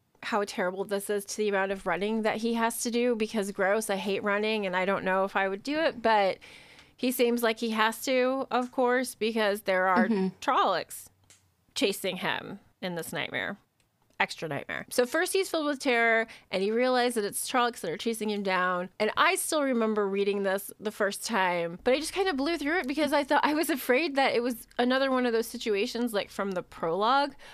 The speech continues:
Speaker 1: where
Speaker 2: Mm.
Speaker 1: you, like, jump from one time to another, and I was all worried that I was suddenly gonna be given a different plot line again. And
Speaker 2: Or
Speaker 1: s-
Speaker 2: timeline.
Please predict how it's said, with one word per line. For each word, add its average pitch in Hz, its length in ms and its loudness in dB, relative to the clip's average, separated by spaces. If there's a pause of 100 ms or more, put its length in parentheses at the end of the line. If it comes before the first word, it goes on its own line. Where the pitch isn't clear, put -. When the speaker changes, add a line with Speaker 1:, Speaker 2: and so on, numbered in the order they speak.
(120)
Speaker 1:
where 202 600 4
Speaker 2:
Mm. 214 140 6 (260)
Speaker 1:
you, 240 140 2
like, 214 200 2
jump 226 260 2
from 240 200 0
one 226 200 4
time 247 320 2
to 247 180 0
another, 226 380 2
and 220 200 2
I 226 100 2
was 262 160 0
all 240 240 0
worried 240 460 0
that 220 320 2 (120)
I 220 120 4
was 226 160 0
suddenly 226 340 2
gonna 214 220 2
be 208 160 0
given 202 260 2
a 180 60 2
different 190 600 0 (440)
plot 196 340 2
line 262 240 2
again. 320 420 2 (520)
And 233 140 6
Speaker 2:
Or 185 80 8
Speaker 1:
s- 208 120 2
Speaker 2:
timeline. 208 640 8